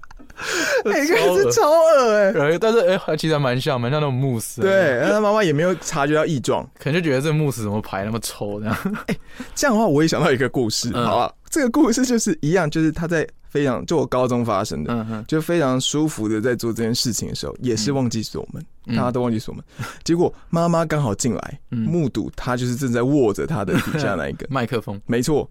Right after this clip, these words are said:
Speaker 2: 嗯。
Speaker 1: 然后他反应超快，
Speaker 2: 嗯。
Speaker 1: 你知道他说什么吗？
Speaker 2: 嗯。
Speaker 1: 他直接说：“妈，我鸡鸡好痛，我鸡鸡好痛。” <laughs> 他妈就完全就是：“啊，儿子，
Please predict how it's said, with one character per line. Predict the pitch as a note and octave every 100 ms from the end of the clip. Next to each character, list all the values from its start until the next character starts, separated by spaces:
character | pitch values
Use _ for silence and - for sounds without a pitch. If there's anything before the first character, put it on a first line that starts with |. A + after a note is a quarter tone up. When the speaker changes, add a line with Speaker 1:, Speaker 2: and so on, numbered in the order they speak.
| -
Speaker 2:
嗯。 | A2+ G#2+
Speaker 1:
然 | C3+
后 | E3+
他 | - G3+
反 | - -
应 | D3+
超 | D#3 C3+
快， | B2 C3+ - -
Speaker 2:
嗯。 | A2
Speaker 1:
你 |
知 |
道 | A2+
他 | A#2+
说 | A#2+
什 | G2+
么 | -
吗？ | D3 - - -
Speaker 2:
嗯。 | A2+
Speaker 1:
他 | G2+
直 | E3+
接 | C#3+
说 | D3+ - - - -
：“妈， | F#4+ - F#4
我 |
鸡 | D4+ F4+
鸡 | F#4+
好 | D4 C4+
痛， | F#4 E4
我 | E4
鸡 | G4
鸡 | G#4+ A#4+
好 | D#4+
痛。” | A#4+ A#4+ - - - - - E5 - - - - - - - - - -
<laughs> | C#4+ C#4 - D#4 B4 F5+ - - - - - - - B4+ A4
他 | G#3
妈 | A3+ A3+
就 | A3+
完 | E3+ D3+
全 | D3
就 | E3
是 | F#3+ - -
：“啊， | A4+ A4 -
儿 | A4
子， | G#4+